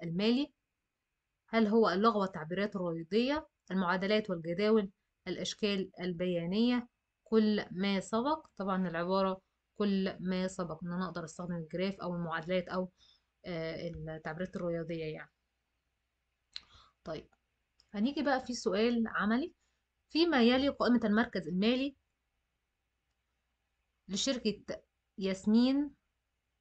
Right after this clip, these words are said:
عن السنة المالية المنتهية واحد وتلاتين اتناشر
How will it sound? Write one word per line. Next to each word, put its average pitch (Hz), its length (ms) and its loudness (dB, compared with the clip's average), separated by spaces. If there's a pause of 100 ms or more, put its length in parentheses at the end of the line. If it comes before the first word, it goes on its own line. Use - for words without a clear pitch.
(2250)
عن 262 160 4
السنة 254 340 2
المالية 214 540 4
المنتهية 240 720 0 (720)
واحد 233 220 2
وتلاتين 202 440 2
اتناشر 214 580 2